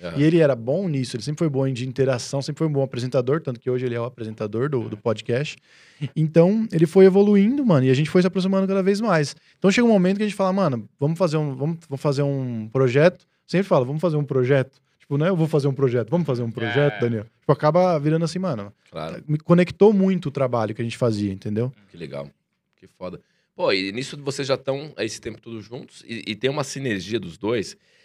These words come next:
Speaker 1: que eu vou comprovar agora, pra terminar esse podcast.
Speaker 3: <laughs>
Speaker 1: Isso aqui é incrível o que vai acontecer agora. É a hora do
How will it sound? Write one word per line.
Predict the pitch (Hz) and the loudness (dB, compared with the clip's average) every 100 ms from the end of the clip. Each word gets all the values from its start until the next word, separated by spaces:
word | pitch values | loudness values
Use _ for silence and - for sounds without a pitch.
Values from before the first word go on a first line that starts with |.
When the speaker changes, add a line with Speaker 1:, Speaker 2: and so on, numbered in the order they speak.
| _ | _
Speaker 1:
que | 113 | -6
eu | |
vou | 123 | -6
comprovar | 147 143 131 107 85 104 | -8 -8 -4 -4 -2 -4
agora, | 95 92 117 104 82 - _ _ _ _ _ _ | -4 0 2 2 -6 -14 _ _ _ _ _ _
pra | 98 | -8
terminar | 98 123 107 101 98 | -4 -4 -2 -4 -4
esse | 90 | -6
podcast. | - 92 82 - 101 98 180 143 | -10 -8 -8 -2 0 0 -6 -8
Speaker 3:
<laughs> | 190 | -6
Speaker 1:
Isso | 95 | -6
aqui | 87 110 | -4 -6
é | 123 | -6
incrível | 135 - 113 117 | -8 -8 -8 -8
o | |
que | 113 | -6
vai | 117 | -6
acontecer | 113 110 123 | -6 -8 -6
agora. | 120 101 - - _ _ - | 0 0 0 -8 _ _ 2
É | 110 | 4
a | 123 | 6
hora | 143 143 | 4 2
do | 135 127 104 | 2 2 0